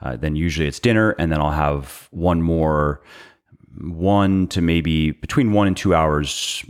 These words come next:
most days, uh, a little bit more work. And I save, though, my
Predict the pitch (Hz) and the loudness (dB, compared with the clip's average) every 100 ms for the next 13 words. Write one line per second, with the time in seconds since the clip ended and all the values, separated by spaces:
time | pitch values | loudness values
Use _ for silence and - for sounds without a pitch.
0 | - 76 82 76 - 78 73 69 - - | -10 -2 0 -2 -2 -2 0 -2 -6 -4
1 | 76 69 65 71 78 67 67 76 71 69 | -2 -2 -4 -6 -6 -6 -6 -4 -4 -4
2 | - 76 76 73 - - - 82 78 - | -8 -4 -2 -2 -6 -12 -4 -2 0 0
3 | 80 78 - 123 131 90 82 76 73 76 | -2 -2 2 2 2 0 0 2 0 0
4 | 73 73 73 | 0 0 -4